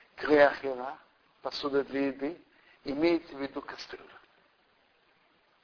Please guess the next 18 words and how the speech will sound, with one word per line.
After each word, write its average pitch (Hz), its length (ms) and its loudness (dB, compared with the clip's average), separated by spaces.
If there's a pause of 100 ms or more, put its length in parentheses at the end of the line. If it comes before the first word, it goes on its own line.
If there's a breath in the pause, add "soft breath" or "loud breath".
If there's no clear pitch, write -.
(1160 soft breath)
По 151 100 2
этому 254 480 2
объяснению, 247 760 -2 (260)
это - 180 -2
Тосфот, - 480 -2
Рабейну 123 360 2
Там, - 200 -10 (1120 loud breath)
кастрюлю 214 640 2
вообще - 460 0
не 220 160 -2
вносят 123 360 -10
в - 60 -18
суку. - 260 -20 (3750 soft breath)
Мы 220 340 6
считаемся 175 720 6
с - 100 -10
обоими 135 440 4
комментариями. 101 760 -10